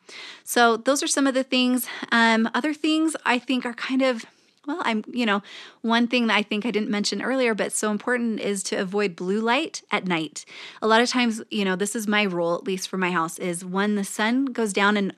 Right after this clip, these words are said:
and I actually need to flip on a light switch in order to see, that's the time that my body needs to kind of keep the lights dim and to not look at my phone or a T V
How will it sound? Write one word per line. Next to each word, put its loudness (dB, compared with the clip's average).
and 0
I -2
actually 0
need -4
to -4
flip -6
on 0
a -2
light -2
switch -4
in -2
order -2
to -6
see, -6
that's 4
the -4
time -2
that -2
my -2
body 2
needs -2
to -2
kind -4
of -4
keep -6
the -4
lights 0
dim 0
and -2
to 0
not 4
look -2
at -4
my -2
phone -2
or 0
a 0
T -4
V -2